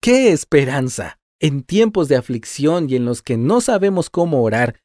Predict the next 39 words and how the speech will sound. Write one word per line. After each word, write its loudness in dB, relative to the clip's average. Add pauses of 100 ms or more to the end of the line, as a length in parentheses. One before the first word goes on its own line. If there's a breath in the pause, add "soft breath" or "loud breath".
tenemos 2
al 4
Espíritu 0
Santo -2
para 2
que 0
ore 4
por 0
nosotros. 0 (360)
¿Y 2
por 2
qué -4
intercede 2
Él? -2 (240)
Pablo 4
responde 2
en 4
los 0
siguientes -2
versículos -2
que 0
esto 0
es 2
para -2
que -4
entendamos -2
que -4 (120)
todas 4
las 2
cosas -2
cooperan 0
para 2
nuestro 0
mayor 0
bien, -4 (240)
que -2
seamos -2
como -2
Cristo -4